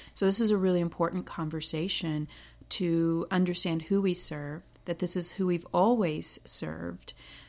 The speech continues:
um, but bringing more consciousness, um, to the practices and understanding of our program model and its intentionality in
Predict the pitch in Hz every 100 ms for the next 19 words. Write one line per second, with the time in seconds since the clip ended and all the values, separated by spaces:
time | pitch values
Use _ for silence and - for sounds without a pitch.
0 | - - 170 160 160 180 - 180 180 175
1 | 165 160 - 165 160 175 - 160 160 -
2 | - 170 160 160 - 160 160 165 180 -
3 | 180 - 160 156 - - 165 165 160 160
4 | - 160 160 160 160 165 156 - - 165
5 | 165 156 151 156 175 240 269 - - -
6 | - - 165 165 160 170 - - 170 165
7 | 175 160 160 156 165 185 175 160 - 160